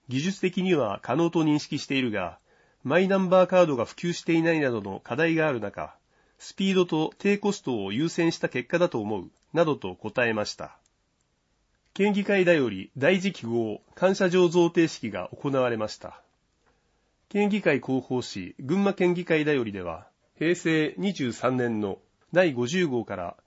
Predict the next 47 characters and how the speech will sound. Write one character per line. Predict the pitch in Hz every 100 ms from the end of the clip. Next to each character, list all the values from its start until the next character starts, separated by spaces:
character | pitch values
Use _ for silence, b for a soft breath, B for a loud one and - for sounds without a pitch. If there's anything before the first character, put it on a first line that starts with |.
| -
若 | 123 180
者 | 175 175
に | 170 156
政 | - 196 196
治 | 185
へ | 196
の | 139
関 | 131 139
心 | 139 143
を |
持 | 139
っ | 139
て | -
も | 113
ら | 110
う | 110
き | -
っ |
か | - 147
け | 143
と | 135
す | 120
る |
た | 110 107
め、 | 98 - _ _ _ _ -
表 | 175 185 180
紙 | 180
の |
題 | 160 151 151
字 | 151
を | 139 135 _ -
高 | 185 190
校 | 196 185
生 | 135 107
に | 95 87 -
記 | 135
号 | 165 180
し | -
て | 170
い |
た | 165 156
だ |
い | 139
て | 123
い | 113
ま | 95
す。 | - -